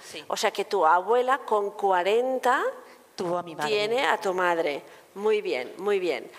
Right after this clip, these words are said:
Speaker 2: O sea que con cuarenta tiene la hija cuatro o la cinco, no sabemos porque hay abortos por aquí. ¿Cómo le va a Teresa siendo controlada?
Speaker 1: Fatal.
Speaker 2: ¿Qué quisiera Teresa hacer?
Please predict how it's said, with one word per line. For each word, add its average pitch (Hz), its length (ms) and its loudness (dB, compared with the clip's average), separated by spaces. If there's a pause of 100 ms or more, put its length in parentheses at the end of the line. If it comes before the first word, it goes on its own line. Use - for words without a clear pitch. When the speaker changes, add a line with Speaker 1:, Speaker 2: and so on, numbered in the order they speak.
(140)
Speaker 2:
O - 80 -4
sea 226 140 0
que 214 120 -2
con 202 200 2
cuarenta 220 440 2
tiene 233 300 0
la 175 80 6
hija 190 280 0
cuatro 220 500 2
o 214 40 2
la 185 120 4
cinco, 240 340 -4
no 226 100 2
sabemos 196 400 2
porque - 220 -4
hay 190 100 4
abortos 180 460 0
por 185 160 0
aquí. 277 380 -2 (540)
¿Cómo 311 340 4
le 285 120 2
va 233 200 6
a 208 100 2
Teresa 294 560 2 (320)
siendo 277 580 0
controlada? 185 840 2 (640)
Speaker 1:
Fatal. 147 400 -8 (2250)
Speaker 2:
¿Qué 359 160 -2
quisiera 269 460 0
Teresa 214 420 0
hacer? 120 340 -2